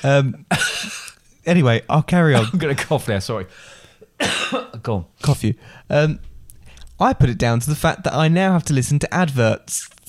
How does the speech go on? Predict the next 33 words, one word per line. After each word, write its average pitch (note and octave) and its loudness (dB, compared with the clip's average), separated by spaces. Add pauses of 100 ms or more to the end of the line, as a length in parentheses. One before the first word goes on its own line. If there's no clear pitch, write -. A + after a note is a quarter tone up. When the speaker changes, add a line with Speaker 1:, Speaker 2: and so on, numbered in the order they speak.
(100)
Speaker 1:
<laughs> F3 -4
Sorry. C#3+ 0
Speaker 2:
Oh. F#2+ 0
Speaker 1:
"So - 2
much B3 0
has F3+ 0
changed G3 2
since C3 -2
I C3 4
last A2+ 2
sent A2 0
in A2+ 2
a A2+ 2
message. A2+ 0 (280)
I D3 4
thought G#3 2
I E3+ 4
would E3+ 2
come D3 2
up A#2 -2
with D3 -6
a - -4
suggestion D3 0
for A2+ -4
the A2+ 0
podcast C3+ 0
myself. C#3 0 (640)
Father, D#3 4 (100)
or B2+ 0
should B2 0
I A#2 4
say A2+ 2
grandfather," B2+ 2